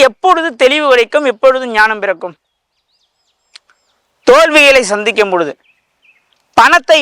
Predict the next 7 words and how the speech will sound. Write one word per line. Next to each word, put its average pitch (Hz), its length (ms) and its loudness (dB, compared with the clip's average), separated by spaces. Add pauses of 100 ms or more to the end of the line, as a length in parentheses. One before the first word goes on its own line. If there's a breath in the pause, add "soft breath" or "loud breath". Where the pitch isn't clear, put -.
இழக்கும் 240 340 -4
போது, 190 200 -6 (760)
வீட்டிலே 320 400 0 (100)
ஒரு 233 100 0 (100)
இறப்பு 320 360 -2
நடக்கும் 226 340 -8
பொழுது, 165 260 -14